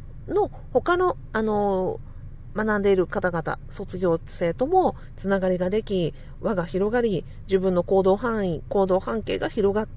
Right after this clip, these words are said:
て、なんか行動力がますます増して、で、なんか自分がついてるなとか乗ってるなっていう感覚がするっていうふうにおっしゃってくださった方がいて、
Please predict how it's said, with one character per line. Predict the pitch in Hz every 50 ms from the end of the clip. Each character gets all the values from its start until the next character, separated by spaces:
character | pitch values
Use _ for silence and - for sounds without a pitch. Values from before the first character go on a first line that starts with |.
| - - - -
て、 | - 359 359 320 - - - - - - - - - - -
な | 214
ん | 196
か | -
行 | - 214 202
動 | 196 202 196 196
力 | 180 170 165 - - 175 175 170
が | 180 208 220 208 185 165 - - - - - - - - -
ま | 185 190 196
す | - 240
ま | 233 208
す | 175 160 160
増 | 156 156
し | 160 - -
て、 | 180 185 185 170 - - - - - - -
で、 | - 214
な | 226 220
ん |
か | 214 175 160
自 | 156 165
分 | 170 190 196
が | 214
つ | - - 247
い | 220
て | - 170
る | 147
な | 160 165 170
と | 170 -
か | - 131
乗 | 139 143
っ |
て | - - 233
る | 233 254
な | 262 254 262
っ | 254
て | - 160
い |
う | -
感 | - 190 180 170
覚 | - 180 160 180
が | 175
す | 180 - 220
る | 220 220 220
っ | - - - -
て | 127
い | 165 160
う | 156 170
ふ | 185 170
う | 147
に | 147 151 160
お | 135 - - - - - - 175
っ |
し | - 180
ゃ |
っ | 143
て | - 135
く | - 123
だ | - 151
さ | - 120
っ | 117
た | - -
方 | - 113 - - -
が | - 107
い | -
て、 | - - 120 147